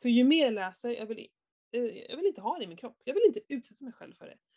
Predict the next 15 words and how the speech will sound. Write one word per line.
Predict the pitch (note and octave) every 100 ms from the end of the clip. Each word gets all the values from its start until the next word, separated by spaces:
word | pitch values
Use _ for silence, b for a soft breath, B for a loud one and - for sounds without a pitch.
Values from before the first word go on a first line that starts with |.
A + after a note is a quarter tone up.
| _ _ _ _ _ _ _ -
Eh, | G#3+ G#3+ G#3 G#3 G#3 G#3 G#3
jag | A#3+ C#4+
vet | D#4
inte, | C4
jag |
har | D#4
inte | C#4+ A3
bestämt | A3 A#3+ G3+ G3 G3+
hur |
jag | F#3+
ska | F#3+
göra | F3+
med | F3+
barnen, | G#3 G#3 D#3+
om | E3 F#3